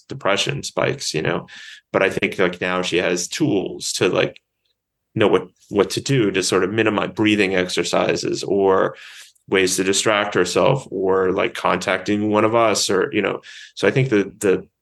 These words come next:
scariness of the suicidality is, is gone,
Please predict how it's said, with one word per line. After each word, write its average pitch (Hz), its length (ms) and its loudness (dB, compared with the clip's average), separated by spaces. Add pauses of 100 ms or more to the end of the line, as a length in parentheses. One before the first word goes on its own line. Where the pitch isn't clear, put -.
(140)
scariness 110 640 2
of 90 120 -2
the 90 60 0
suicidality 98 920 2
is, - 440 -2 (100)
is 87 200 -2
gone, 104 540 2